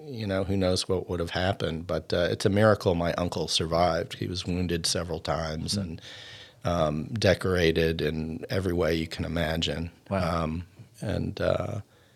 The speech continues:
Speaker 1: yeah, very proud of their, both of their service.
Speaker 2: During his time in the Army, your dad completed three correspondence courses, which is kind of a big deal. He's taken advantage of the education that the Army might provide for him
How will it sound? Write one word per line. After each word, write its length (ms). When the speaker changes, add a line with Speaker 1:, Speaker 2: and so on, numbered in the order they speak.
Speaker 1:
yeah, 180
very 240
proud 400
of 280
their, 120
both 380
of 60
their 140
service. 520
Speaker 2:
During 280
his 180
time 220
in 40
the 80
Army, 440
your 240
dad 280
completed 480
three 200
correspondence 640
courses, 460
which 120
is 80
kind 180
of 60
a 60
big 200
deal. 160
He's 120
taken 260
advantage 400
of 80
the 140
education 500
that 100
the 80
Army 460
might 380
provide 440
for 140
him 420